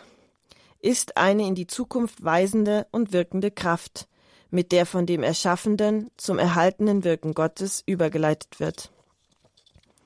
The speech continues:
Gott segnete sie, und Gott sprach zu ihnen: "Seid fruchtbar und vermehrt euch. Füllt die Erde und unterwerft sie.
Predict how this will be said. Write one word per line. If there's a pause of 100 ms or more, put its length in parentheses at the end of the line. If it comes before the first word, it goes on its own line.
(500)
Gott
segnete
sie, (200)
und
Gott
sprach
zu
ihnen: (500)
"Seid
fruchtbar
und
vermehrt
euch. (840)
Füllt
die
Erde
und
unterwerft
sie.